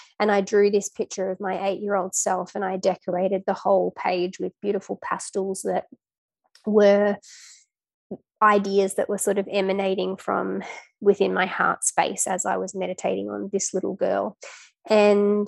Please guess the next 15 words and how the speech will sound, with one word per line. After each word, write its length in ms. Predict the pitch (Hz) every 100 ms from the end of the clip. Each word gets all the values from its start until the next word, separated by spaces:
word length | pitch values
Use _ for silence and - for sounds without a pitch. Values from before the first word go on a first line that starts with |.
| -
I 800 | 214 208 202 202 202 202 196 196 240
got 180 | 226 226
some 160 | 262 226
blue 160 | 190
tack 280 | 190 180 -
and 140 | 185
stuck 320 | - 180 - -
this 420 | 180 190 - - -
picture 400 | 185 - 190 -
up 200 | 196 185 - 214
in 140 | 190
front 500 | - - 185 180 - -
of 440 | 196 190 196 190 - - - _ 339 175 214
my 220 | 196 185
desk 480 | 190 294 - -